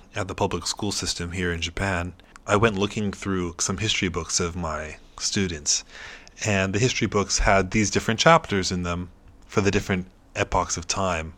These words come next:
in Japanese history. And so what I like about this chapter is it gives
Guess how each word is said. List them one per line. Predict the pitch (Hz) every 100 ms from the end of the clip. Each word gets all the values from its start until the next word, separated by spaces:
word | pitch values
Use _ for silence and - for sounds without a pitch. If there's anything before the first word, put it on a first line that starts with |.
| - - - - -
in | 98
Japanese | 92 87 92 85
history. | 101 - 82 78 - - - - -
And | 98 95 95 92 87
so | - 98 90 87 85 - - - - - - - - - - - -
what | 110
I | 95
like | 95 95
about | 98
this | 95 -
chapter | - 92 92 92 82
is | 92 104
it |
gives | 92 107 101